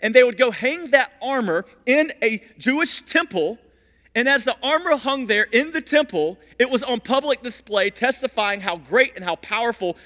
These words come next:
the Philistine gods were because they have defeated God's king, King Saul.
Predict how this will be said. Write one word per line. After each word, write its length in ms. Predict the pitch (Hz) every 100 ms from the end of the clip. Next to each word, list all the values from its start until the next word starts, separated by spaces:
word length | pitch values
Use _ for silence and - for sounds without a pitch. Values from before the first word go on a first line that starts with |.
| -
the 80 | 208
Philistine 640 | - 240 262 - 233 214
gods 400 | 185 180 180 -
were 360 | 147 226 175 147 -
because 280 | - - 170
they 180 | 151 202
have 140 | 175
defeated 560 | 135 - 214 214 214 202 - _ 127
God's 300 | 196 196 -
king, 440 | - 143 123 120 _ _ _
King 240 | 143 127
Saul. 340 | - 127 -